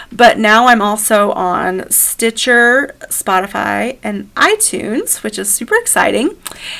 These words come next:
And, um, you can also leave comments on my podcast page, which is D R laramay dot com forward slash light body radio. Or, um, I post each episode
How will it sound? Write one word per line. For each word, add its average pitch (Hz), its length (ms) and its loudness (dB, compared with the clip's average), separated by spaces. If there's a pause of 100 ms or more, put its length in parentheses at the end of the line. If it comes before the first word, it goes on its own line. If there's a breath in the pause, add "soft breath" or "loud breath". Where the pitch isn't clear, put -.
(160 loud breath)
And, 233 580 2 (100)
um, 220 460 2
you 247 120 -4
can 254 140 0
also 240 320 4
leave 226 320 -4
comments 233 600 -2
on 196 180 0
my 190 120 -2
podcast 208 600 -4
page, 220 380 -6
which 233 180 -6
is 202 140 -6
D 208 80 -2
R 196 80 0
laramay 214 680 -2
dot 208 240 -2
com 196 320 -6
forward 202 300 -6
slash 202 340 -4
light 202 340 -4
body 208 300 -2
radio. 190 640 -2 (540 loud breath)
Or, 226 600 6 (100)
um, 196 480 0
I 220 160 4
post 233 720 0
each 262 340 -4
episode 254 680 0